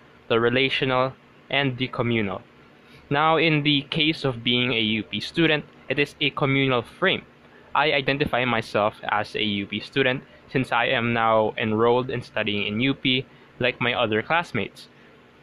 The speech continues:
So people see me as a U P student then. Thus, I gain a social identity just by enrolling myself in this school. And y-, if you're wondering, I enrolled in U P for the clout lang.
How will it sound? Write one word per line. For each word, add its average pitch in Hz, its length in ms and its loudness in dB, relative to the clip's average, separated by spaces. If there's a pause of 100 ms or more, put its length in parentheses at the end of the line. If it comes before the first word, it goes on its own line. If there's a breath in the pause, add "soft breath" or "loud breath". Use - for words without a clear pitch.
So 127 220 0
people 143 400 0
see 147 320 -2
me 110 300 0 (140)
as 113 200 -2
a 113 80 0
U 110 160 0
P 113 140 -6
student 104 440 -4
then. 117 240 0 (320 loud breath)
Thus, 156 320 -2
I 143 220 0
gain 135 520 0 (120)
a 127 260 0
social 170 500 0
identity 123 680 -2 (420 loud breath)
just - 240 -4
by 135 160 4
enrolling 127 480 2
myself 117 560 0
in 107 140 -2
this 101 140 -2
school. 139 440 2 (560 loud breath)
And 120 400 -2
y-, 107 240 -2
if - 380 -4
you're 135 140 4
wondering, 123 600 0 (160)
I 117 80 0
enrolled 120 380 2
in 113 120 0
U 113 120 0
P 110 300 -2 (180)
for 120 100 0
the 110 80 0
clout 104 300 -2 (100)
lang. 98 240 -10